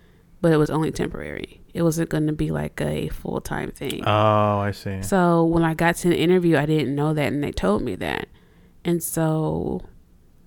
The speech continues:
Speaker 1: I took the job and accepted it, but something happened on their end, and they weren't able to proceed with me. So I was like, "You know what?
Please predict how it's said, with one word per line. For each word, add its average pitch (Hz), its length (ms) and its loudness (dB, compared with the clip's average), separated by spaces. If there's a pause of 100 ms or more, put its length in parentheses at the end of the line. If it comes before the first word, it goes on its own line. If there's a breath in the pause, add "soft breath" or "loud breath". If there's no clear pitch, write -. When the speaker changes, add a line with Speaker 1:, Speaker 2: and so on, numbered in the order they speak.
(520)
Speaker 1:
I 170 140 4
took 208 380 0
the 196 100 4
job 170 240 4
and 165 80 2
accepted 190 520 -2
it, 170 140 2
but 165 100 2
something 240 320 0
happened 196 400 2
on 170 200 4
their 165 260 0
end, 170 160 2
and 160 120 2
they 165 100 2
weren't 175 260 0
able 170 320 0
to 175 260 -2
proceed 180 960 -2
with 160 360 2
me. 170 300 2
So 180 160 -4
I 175 40 0
was 175 100 -2
like, 165 180 -2
"You 170 60 0
know 170 140 2
what? 165 220 2